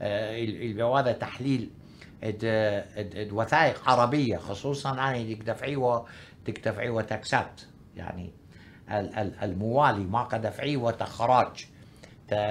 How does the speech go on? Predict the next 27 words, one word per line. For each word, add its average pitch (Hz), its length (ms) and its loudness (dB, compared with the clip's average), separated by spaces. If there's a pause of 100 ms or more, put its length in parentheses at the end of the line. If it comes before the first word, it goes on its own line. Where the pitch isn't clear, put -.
(300)
ت-، 104 280 0
ت-، 98 360 -2
خليفة، 131 680 0 (440)
آه، 107 200 -2
نتيجة 131 500 0
دي 139 540 2 (400)
مخشبنتي 127 840 0
أنه 117 420 -4
مشي 117 300 -6
حي 127 520 -2 (300)
و، 123 60 2
و 123 380 6 (180)
above 127 520 4
يخشون 107 640 -8
دغديهم 104 400 -8
بتخارة، 98 540 -2 (420)
و، 117 160 0
و 113 400 2 (680)
above 127 300 6
sixty - 420 -4
percent 107 460 -2
of 92 180 -6
the 90 180 -10
population. 90 540 -10 (420)
دغديهم 117 360 -2
بتخارة 104 600 0
أنا 101 220 -6